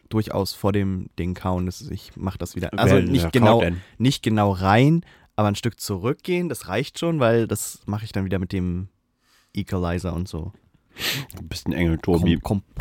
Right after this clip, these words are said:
Speaker 1: Kom-, Kompressor,
Speaker 2: <clears throat>
Speaker 1: Kompressor, mein Freund.
Speaker 2: Körper
Speaker 1: Äh,
Speaker 2: geben Geräusche von sich und ich werd mich nicht für meinen Körper entschuldigen hier.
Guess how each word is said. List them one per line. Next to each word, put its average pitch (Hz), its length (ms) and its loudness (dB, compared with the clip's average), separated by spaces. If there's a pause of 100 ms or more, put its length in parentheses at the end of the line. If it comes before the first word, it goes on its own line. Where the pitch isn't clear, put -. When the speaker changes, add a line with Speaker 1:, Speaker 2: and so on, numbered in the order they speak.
(120)
Speaker 1:
Kom-, 170 220 4
Kompressor, 214 580 6
Speaker 2:
<clears throat> - 40 -20
Speaker 1:
Kompressor, 113 640 0
mein 95 220 -2
Freund. 87 460 -12 (400)
Speaker 2:
Körper 185 320 8
Speaker 1:
Äh, 170 40 6
Speaker 2:
geben 175 240 8
Geräusche 135 360 6
von 110 240 -2
sich 98 240 -2
und 117 80 0
ich 110 80 0
werd 139 100 6
mich 135 140 0
nicht 147 140 4
für 151 80 4
meinen 123 180 6
Körper 113 280 4
entschuldigen 87 440 -2
hier. 87 320 -8